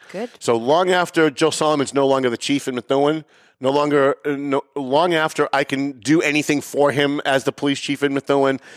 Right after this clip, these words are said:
Speaker 2: they stuck with us, uh, because when they give their word, they actually keep their word.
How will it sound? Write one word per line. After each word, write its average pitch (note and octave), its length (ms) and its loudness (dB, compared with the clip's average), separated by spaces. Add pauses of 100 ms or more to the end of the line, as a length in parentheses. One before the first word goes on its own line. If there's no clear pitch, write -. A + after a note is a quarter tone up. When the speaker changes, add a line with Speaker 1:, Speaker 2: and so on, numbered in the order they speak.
(240)
Speaker 2:
they C#3+ 180 0
stuck - 360 0
with C3+ 160 2
us, B2+ 280 0 (300)
uh, B2 100 2
because B2+ 280 -2
when B2 100 -2
they B2+ 100 2
give A#2 200 -2
their B2 120 2
word, A#2+ 300 0
they B2 140 0
actually A#2+ 340 -4
keep - 480 -6 (480)
their A#2+ 180 0
word. A2+ 460 -2